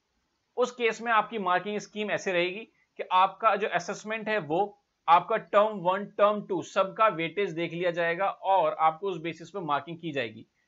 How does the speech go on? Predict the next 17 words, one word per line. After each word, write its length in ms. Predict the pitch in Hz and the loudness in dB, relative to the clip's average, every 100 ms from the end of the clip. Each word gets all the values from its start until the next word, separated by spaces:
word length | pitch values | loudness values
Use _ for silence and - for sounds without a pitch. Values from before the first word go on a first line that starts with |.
| _ - | _ 0
टेंथ 220 | 175 196 - | 0 0 -2
के 80 | 208 | 0
लिए 180 | 202 | 0
भी, 140 | 202 220 | 0 -6
ट्वेल्थ 380 | - 175 156 - | -6 -2 -2 -2
के 120 | 127 | -16
लिए 120 | 107 | -18
भी। 160 | - _ _ _ _ _ _ _ _ - | -20 _ _ _ _ _ _ _ _ -12
ठीक 140 | 175 | -8
है, 200 | 233 - _ _ _ _ _ _ _ _ 165 | -8 -10 _ _ _ _ _ _ _ _ 0
I 40 | |
think 260 | 180 226 226 | 0 -2 -6
ये 220 | 160 196 | 2 4
यहाँ 160 | 185 175 | 4 2
पे 140 | 196 | 0
क्लियर 340 | 202 185 190 185 | -6 2 2 2
है, 200 | 214 | -2